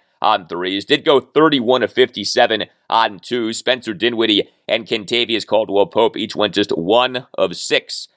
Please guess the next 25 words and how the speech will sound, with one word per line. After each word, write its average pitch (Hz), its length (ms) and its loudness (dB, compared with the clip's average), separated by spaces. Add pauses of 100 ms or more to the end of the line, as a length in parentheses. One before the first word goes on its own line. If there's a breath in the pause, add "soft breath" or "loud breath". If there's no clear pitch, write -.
(320)
on 107 300 2
threes. 80 600 -8
Bradley 220 400 -4
Beal 220 560 -6
did 127 120 -2
have 135 180 2
a 120 40 -8
good 107 220 -4
night 110 220 0
on 98 200 -2
threes. 98 320 -2
He 110 60 2
went 107 200 0
three 123 180 2
of 107 60 0
seven 117 320 -2 (260)
on 107 240 0
threes, 104 320 -4
but 113 140 2
he 117 40 4
went 127 220 2
just - 260 -2
four 185 400 6
of 139 100 2
eleven 135 360 4